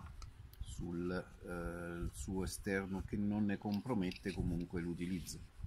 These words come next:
La tracolla è un tessuto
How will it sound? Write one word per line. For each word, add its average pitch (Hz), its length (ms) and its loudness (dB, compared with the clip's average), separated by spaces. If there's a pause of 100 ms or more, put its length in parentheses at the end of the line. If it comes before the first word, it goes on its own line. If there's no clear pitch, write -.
(1040)
La 95 100 2
tracolla 143 680 4 (680)
è 104 80 -4
un 110 180 4
tessuto 113 720 6